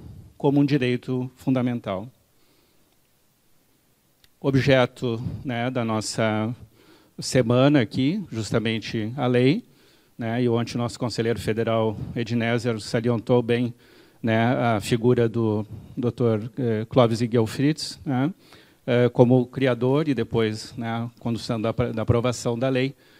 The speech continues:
eh, eh, de onze oito oito oito, né? Enfim, então isso já tá bem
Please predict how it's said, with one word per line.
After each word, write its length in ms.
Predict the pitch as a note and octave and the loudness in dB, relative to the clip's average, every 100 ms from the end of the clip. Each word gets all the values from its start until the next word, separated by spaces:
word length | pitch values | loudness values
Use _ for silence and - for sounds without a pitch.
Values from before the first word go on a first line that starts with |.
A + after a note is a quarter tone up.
| _ - | _ -2
eh, 240 | C#3 C3 A#2+ - - C3 | 2 2 0 -6 -10 -4
eh, 560 | A#2 A2+ A2+ A2+ A2 B2 - | -2 -2 -4 -4 -6 -10 -14
de 380 | E3+ A2 A#2 A2+ | -10 -6 -4 -2
onze 420 | A#2+ B2 G#2+ A#2+ | 0 0 0 -2
oito 280 | A#2 A#2 B2+ | 0 0 0
oito 180 | A2+ A#2 | -2 0
oito, 360 | A2+ G2 - G#2+ | -2 -4 -8 -8
né? 280 | A2 B2+ E3+ - | -6 -6 -8 -8
Enfim, 300 | G#2+ A#2+ A#2 | -8 -6 -6
então 180 | A#2+ A#2 | -2 -4
isso 140 | - | -4
já 100 | B2 | -6
tá 160 | A#2+ A2+ | -6 -6
bem 340 | A2+ A#2 | -6 -6